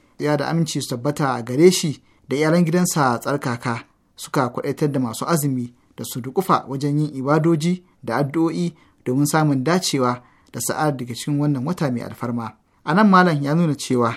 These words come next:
akwai mustahabbai da dama da ake son mai azumi ya riƙa yin su a cikin wannan wata baya ga abubuwa na farilla kenan,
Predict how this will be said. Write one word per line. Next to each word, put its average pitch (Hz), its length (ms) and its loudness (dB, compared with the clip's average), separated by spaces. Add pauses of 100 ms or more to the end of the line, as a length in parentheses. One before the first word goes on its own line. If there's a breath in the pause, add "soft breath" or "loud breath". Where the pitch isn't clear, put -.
(120)
akwai 160 260 2
mustahabbai 123 760 0 (140)
da 113 80 -6
dama 160 400 4 (300 loud breath)
da 123 100 -2
ake 170 240 2
son 151 320 2
mai 120 120 -2
azumi 143 360 2
ya 131 60 0
riƙa 139 380 -2
yin 143 180 2
su 185 360 2 (320 soft breath)
a 131 60 -4
cikin 170 380 0
wannan 147 300 4
wata 151 360 -2 (280 soft breath)
baya 165 240 2
ga 143 140 -4
abubuwa 139 260 -4
na 131 80 -6
farilla 127 420 -6
kenan, 113 360 -10